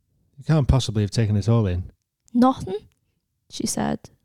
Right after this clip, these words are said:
Speaker 2: unable to look him in the eyes.
Speaker 1: "It doesn't look like nothing. Maybe I could help you find it."
Speaker 2: Her fingers flowed along the contents page of another book.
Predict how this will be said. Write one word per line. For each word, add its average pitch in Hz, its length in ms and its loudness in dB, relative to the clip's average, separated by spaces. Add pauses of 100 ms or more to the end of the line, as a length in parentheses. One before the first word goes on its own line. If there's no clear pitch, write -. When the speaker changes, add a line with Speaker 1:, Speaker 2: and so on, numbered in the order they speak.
(140)
Speaker 2:
unable 214 400 2
to - 140 -8
look 208 200 -6
him - 100 -12
in 190 120 2
the 190 100 0
eyes. 175 440 -2 (180)
Speaker 1:
"It 131 140 -18
doesn't 151 240 0
look 131 200 0
like 107 180 -4
nothing. 98 360 -2 (380)
Maybe 160 200 0
I 160 80 0
could 139 120 -2
help 147 200 2
you 151 80 2
find 156 280 0
it." - 200 -10 (680)
Speaker 2:
Her 226 80 -6
fingers 233 440 2
flowed 202 400 2
along 208 260 2
the 208 80 0
contents 202 520 -4
page 202 340 -2
of - 120 -12
another 196 260 -2
book. - 440 -4